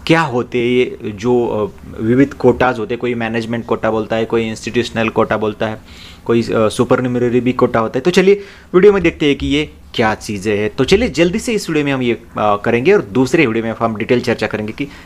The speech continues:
स्पॉट राउंड क्या होता है और वो मेन मुद्दा है हमारे इस वीडियो का, क्योंकि ये जो कोटाज है उनके एडमिशन प्रोसीजर लगभग मतलब चली है, पा-, वो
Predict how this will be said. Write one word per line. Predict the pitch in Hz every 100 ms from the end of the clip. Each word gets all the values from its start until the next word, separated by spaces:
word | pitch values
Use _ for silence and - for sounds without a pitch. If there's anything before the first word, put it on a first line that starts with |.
| -
स्पॉट | - 120 117
राउंड | 113
क्या | 127 113
होता | 110 208
है |
और | 240
वो | 220 233 -
मेन | 120 120 127 127
मुद्दा | 120 107 117
है | 110
हमारे | 107 110
इस | 113 110
वीडियो | 117
का, | 135
क्योंकि | 170 170 185 - - -
ये | 147 175
जो | 196
कोटाज | 175 165 160 160
है | 160
उनके | 147 156
एडमिशन | 120 120 123 131
प्रोसीजर | 120 120 120 117 123 123 -
लगभग | 117 107 120 - 113
मतलब | 110 123 -
चली | 147 139 147
है, | 135 135
पा-, | 135 110 107 85
वो | 110 117